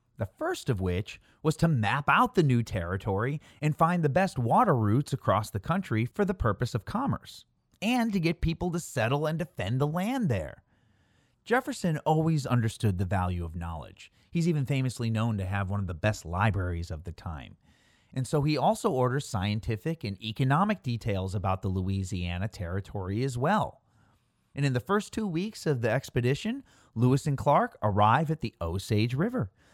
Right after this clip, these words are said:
and head towards Sioux territory, where Lewis supposedly wraps a newborn Sioux baby in a U S flag and,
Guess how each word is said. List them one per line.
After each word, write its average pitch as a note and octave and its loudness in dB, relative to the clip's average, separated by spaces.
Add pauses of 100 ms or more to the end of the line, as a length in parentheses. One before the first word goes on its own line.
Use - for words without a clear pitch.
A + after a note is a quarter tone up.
(220)
and A2+ -2
head C3+ 0
towards C3+ 4
Sioux C4 0
territory, G2 -2 (300)
where B2+ 4
Lewis D#3 2
supposedly D#3 2 (240)
wraps E3 4
a C3 4
newborn D3 6
Sioux D3+ 6
baby A2 4
in F#2 0
a F2 -4 (240)
U D3+ 6
S B2+ 2
flag A#2+ 4
and, F#2+ 0